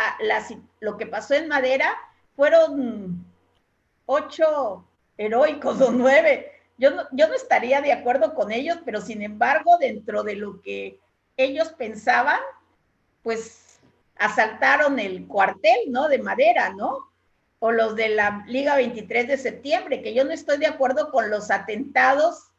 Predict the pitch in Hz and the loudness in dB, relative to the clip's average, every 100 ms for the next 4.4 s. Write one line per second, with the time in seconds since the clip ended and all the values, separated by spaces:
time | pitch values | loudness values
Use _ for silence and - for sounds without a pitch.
0 | _ _ _ _ - 240 233 220 220 - | _ _ _ _ -10 -4 0 -2 -4 -6
1 | 214 240 277 330 - 277 233 208 233 262 | -4 0 0 -2 -6 -6 -6 -4 -2 -2
2 | 330 359 _ _ - 262 294 370 392 - | -4 -8 _ _ 0 4 4 4 -2 0
3 | 302 320 339 330 233 - - 254 285 302 | 0 0 -6 -8 -12 -6 2 2 2 0
4 | 277 254 214 | -4 -6 -10